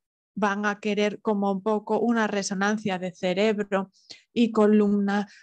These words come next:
con anestesia general. Cuando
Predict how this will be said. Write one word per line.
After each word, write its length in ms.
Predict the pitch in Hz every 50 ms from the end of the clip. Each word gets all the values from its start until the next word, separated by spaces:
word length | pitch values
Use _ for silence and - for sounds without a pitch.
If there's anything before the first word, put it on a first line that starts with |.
| _ _
con 380 | - 233 226 226 233 240 233 233
anestesia 760 | 190 185 185 180 175 156 - - 180 170 175 - 185 180 - -
general. 600 | - 175 165 165 160 160 160 165 147 143 - - _ _ _ _ _ _ _ _ _ _ _ _ _ _ _ _ _ _ _ _ - _ _ _ _
Cuando 680 | - 214 220 214 214 214 208 208 208 208 202 202 -